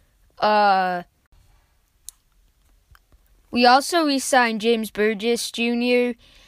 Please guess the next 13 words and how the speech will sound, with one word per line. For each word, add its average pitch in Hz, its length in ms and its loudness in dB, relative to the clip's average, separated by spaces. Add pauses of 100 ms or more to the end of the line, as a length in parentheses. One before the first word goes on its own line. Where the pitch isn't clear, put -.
(280)
the 214 640 -6 (260)
middle 302 300 2
linebacker 240 920 0
who 220 320 -4
ended 208 300 -4
up 208 160 -2
leading 220 300 -4
the 202 100 -6
team 208 260 -6
in 190 80 -8
tackles 185 520 -4
this 190 260 -8
year. 196 360 -6